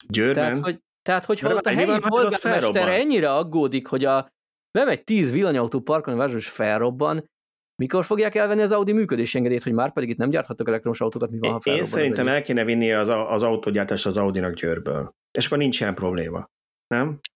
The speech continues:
Speaker 2: Ö, Miskolcon
Speaker 1: Ezt
Speaker 2: még
Speaker 1: kéne,
Speaker 2: nem
Speaker 1: ezt kéne.
Speaker 2: aggódunk, van sok munkáskez, szükség van az
Speaker 1: Menjen oda,
Speaker 2: iparüzési
Speaker 1: persze.
Speaker 2: bankba, erre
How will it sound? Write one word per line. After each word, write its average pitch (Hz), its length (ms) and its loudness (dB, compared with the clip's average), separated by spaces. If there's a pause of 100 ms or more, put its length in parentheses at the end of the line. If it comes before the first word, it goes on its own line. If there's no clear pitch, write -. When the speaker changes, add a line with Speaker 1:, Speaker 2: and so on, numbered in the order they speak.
(140)
Speaker 2:
Ö, 240 240 2
Miskolcon 240 460 2
Speaker 1:
Ezt 147 100 0
Speaker 2:
még 139 120 4
Speaker 1:
kéne, 147 160 2
Speaker 2:
nem - 20 2
Speaker 1:
ezt 185 160 0
kéne. 175 140 0
Speaker 2:
aggódunk, 165 280 0
van 156 180 0
sok 120 200 -8
munkáskez, 143 800 -2
szükség 131 380 -4
van - 120 -2
az 143 40 2
Speaker 1:
Menjen 120 200 2
oda, - 80 2
Speaker 2:
iparüzési 143 320 -2
Speaker 1:
persze. 131 320 0
Speaker 2:
bankba, 127 200 0
erre 120 200 0